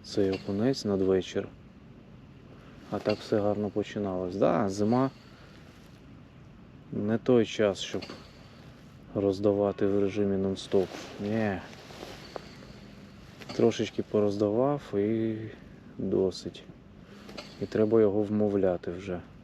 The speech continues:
Але цей монтажик не має суттєвої далекобійності. До двох грамів все ж таки,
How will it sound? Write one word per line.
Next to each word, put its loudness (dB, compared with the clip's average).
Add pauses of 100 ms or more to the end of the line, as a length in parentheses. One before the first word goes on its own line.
(1400)
Але 8
цей 2
монтажик 2
не 2
має 4 (1400)
суттєвої 4
далекобійності. 4
До 2
двох 2
грамів 2
все 0
ж -6
таки, -2